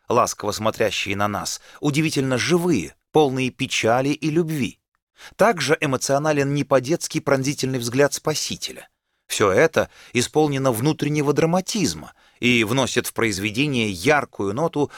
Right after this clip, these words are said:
страстного порыва, нехарактерного древнему искусству.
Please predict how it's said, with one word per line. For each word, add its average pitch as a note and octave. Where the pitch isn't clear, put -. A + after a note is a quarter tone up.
страстного C#3+
порыва, D3+
нехарактерного A#2+
древнему F#2
искусству. -